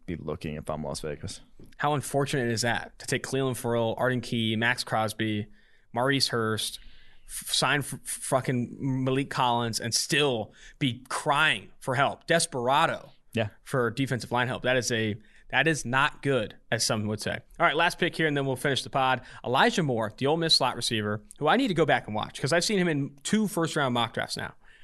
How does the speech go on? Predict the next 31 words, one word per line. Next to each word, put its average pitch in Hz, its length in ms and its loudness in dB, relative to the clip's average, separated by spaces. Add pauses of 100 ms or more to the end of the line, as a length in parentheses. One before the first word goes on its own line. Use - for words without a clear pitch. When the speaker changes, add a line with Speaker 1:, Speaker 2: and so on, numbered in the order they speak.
(240)
Speaker 2:
And 123 360 2
I 131 80 2
think 139 180 0
originally 143 680 0 (340)
smaller 147 440 0
slot 139 340 0
type 127 320 0
that 120 60 -6
had 123 100 0
a 110 40 -2
lot 120 160 2
of 131 80 0
scheme 143 160 0
production 131 340 2
at 117 60 0
Ole 117 120 0
Miss 113 220 0
with 127 100 -6
a - 20 -6
very 196 200 2
good 202 120 -6
quarterback 135 560 0 (140)
in 120 100 0
Matt 135 160 0
Corral, 127 260 0
who 120 60 -6
played 131 200 -2
really 131 180 0
well 123 140 2
this 107 180 -4
year. - 200 -6